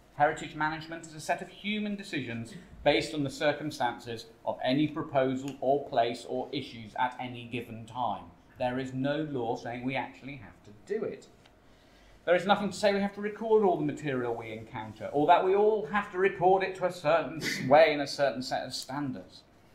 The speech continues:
An approach that sees us digging less might actually allow us more time and space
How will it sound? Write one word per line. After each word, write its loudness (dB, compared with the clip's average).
An 2
approach 0
that -14
sees -2
us -6
digging -2
less -12
might 0
actually -4
allow 6
us -2
more 2
time 2
and -8
space -2